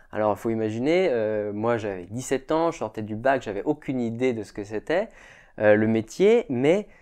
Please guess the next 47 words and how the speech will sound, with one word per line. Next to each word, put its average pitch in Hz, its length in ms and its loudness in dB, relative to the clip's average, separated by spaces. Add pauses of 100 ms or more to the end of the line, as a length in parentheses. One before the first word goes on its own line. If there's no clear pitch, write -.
(160)
c'est - 200 2
assez, 160 500 4
euh, 107 760 4
grisant 160 560 2
puisque, - 360 -8
euh, 131 460 6 (380)
on 135 160 2
joue 180 320 6
un 143 100 6
peu 160 260 2
à 120 100 6
être 120 180 -4
architecte. 120 480 -2
Donc, 117 180 -2
euh, 131 80 2 (560)
moi 160 140 2
j'avais 147 720 2
très 175 220 0
vite 196 280 -4
compris 180 480 4
que 165 480 4 (180)
c'était 180 500 -2
un 147 120 0
peu, 185 400 2
euh, 120 560 2 (640)
on 131 100 0
se - 120 -6
racontait 175 400 2
une 156 80 4
histoire 196 480 2
un 135 80 2
peu 135 180 0
à 123 80 2
soi, 175 320 2
à 165 320 2
soi-même, 151 460 2
d'être, 139 320 2
euh, 113 500 4
l'architecte 120 720 -2
qui 135 80 -6
présente 127 320 0
son 123 120 -2
projet, 123 560 2
qui 127 120 -2
est 117 40 2
convaincu 127 840 0
de, 120 400 2